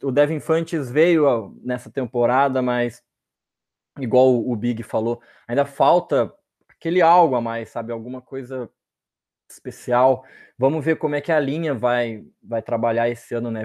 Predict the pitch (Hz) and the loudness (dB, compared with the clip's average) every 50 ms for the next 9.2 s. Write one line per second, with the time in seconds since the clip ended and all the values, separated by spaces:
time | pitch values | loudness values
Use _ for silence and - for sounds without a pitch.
0 | 110 110 110 107 107 _ - 117 110 113 107 110 113 113 113 110 113 110 104 113 | -8 -8 -8 -10 -10 _ -10 -8 -6 -6 -4 -4 -4 -4 -2 -2 -4 -4 -2 -2
1 | 110 110 113 113 107 110 107 107 101 104 113 123 123 123 117 - _ _ - - | -2 0 0 0 0 0 2 2 2 2 2 2 0 0 -4 -6 _ _ -20 -20
2 | _ _ _ _ - 101 101 101 98 90 80 _ _ _ 104 101 98 101 107 131 | _ _ _ _ -12 -10 -8 -8 -10 -10 -14 _ _ _ -14 -8 -4 -2 -2 -2
3 | - - 104 95 98 95 90 87 _ _ _ _ _ _ _ _ _ _ _ _ | -4 -8 -12 -10 -10 -12 -14 -18 _ _ _ _ _ _ _ _ _ _ _ _
4 | _ _ _ _ _ _ _ - - - - 110 113 107 113 113 107 101 101 107 | _ _ _ _ _ _ _ -20 -12 -6 -2 0 0 2 2 0 0 0 0 0
5 | 110 110 101 - 113 107 101 - - - 120 123 117 120 120 117 - _ - - | 0 0 -2 -2 -4 -6 -6 -6 -2 0 0 2 2 2 0 -2 -2 _ -20 -20
6 | - - - _ _ - 113 107 - 123 123 131 139 139 - 185 170 143 190 190 | -20 -20 -20 _ _ -6 -4 0 4 6 6 6 6 6 6 4 6 6 4 2
7 | - - 147 147 147 156 165 160 - 170 165 156 139 135 143 143 143 143 - 147 | 4 4 4 6 6 6 6 2 2 2 0 2 2 4 6 4 4 4 4 4
8 | 135 131 131 135 135 135 127 131 - - 127 123 123 123 120 117 117 113 107 104 | 6 6 6 6 4 2 0 -4 -8 -6 -4 -2 0 0 0 0 0 -2 -2 -4
9 | 101 95 95 | -6 -8 -12